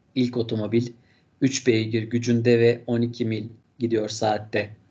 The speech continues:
Bin sekiz yüz doksan altıda ilk elektrikli marş Londra'da bir arabaya monte ediliyor. Artık krank çevirmeye gerek kalmıyor. Elektrikli mo-, marş motorları bin sekiz yüz doksan altıda kullanılmaya başlıyor.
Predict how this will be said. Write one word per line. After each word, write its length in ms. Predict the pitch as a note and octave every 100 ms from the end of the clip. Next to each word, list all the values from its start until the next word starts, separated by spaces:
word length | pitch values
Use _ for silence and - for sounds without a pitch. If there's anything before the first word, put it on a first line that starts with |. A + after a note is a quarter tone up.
| _ _ _ -
Bin 100 | B2
sekiz 360 | B2 B2+ C3+
yüz 80 | B2
doksan 280 | B2 B2 B2
altıda 380 | B2 A#2+ - C3+
ilk 320 | C3+ A#2 A#2
elektrikli 580 | B2 A2+ A2 A#2 A#2 B2
marş 500 | A2+ B2 B2 - - _ _ -
Londra'da 480 | A#2+ A#2+ A2+ A2+ A#2
bir 240 | A#2+ B2 A#2
arabaya 340 | G#2+ A2+ A2+
monte 360 | A2 G#2+ - A2
ediliyor. 360 | A2+ A2 G#2 G#2
Artık 480 | - A#2+ A#2 B2 -
krank 320 | - A#2+ A#2+
çevirmeye 460 | A#2+ A2 G#2+ G#2 G#2+
gerek 340 | A2 A#2 B2
kalmıyor. 600 | - B2 A#2+ A2 G#2 - -
Elektrikli 440 | A#2 A2+ - -
mo-, 220 | B2+ A#2 -
marş 280 | A#2 A#2+ A#2+
motorları 680 | A2 A#2 A2 A2 B2 C#3+ - _ _ -
bin 100 | C3
sekiz 280 | A#2+ A2 A#2
yüz 140 | G#2+
doksan 300 | A#2 A#2 A2
altıda 500 | G#2+ G#2 A#2 B2+ - _ _ _
kullanılmaya 600 | - B2 A#2+ A2+ A2 G#2+
başlıyor. 540 | G#2 G#2+ - G#2+ G#2+